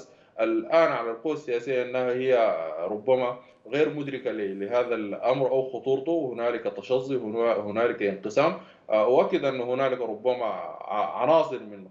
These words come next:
قوى تقدم لديها مصلحة في الانقلاب وشاركت في الانقلاب، لكن هنالك عناصر أخرى، آه، ربما ليس لديها ارتباط بشكل أو بآخر.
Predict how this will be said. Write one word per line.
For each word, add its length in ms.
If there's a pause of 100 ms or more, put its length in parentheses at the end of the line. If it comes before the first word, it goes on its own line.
قوى 280
تقدم 380 (180)
لديها 380
مصلحة 420
في 100
الانقلاب 500
وشاركت 460
في 60
الانقلاب، 600
لكن 240 (360)
هنالك 320
عناصر 440
أخرى، 400 (200)
آه، 1080
ربما 440
ليس 240
لديها 420
ارتباط 380
بشكل 340
أو 140
بآخر. 440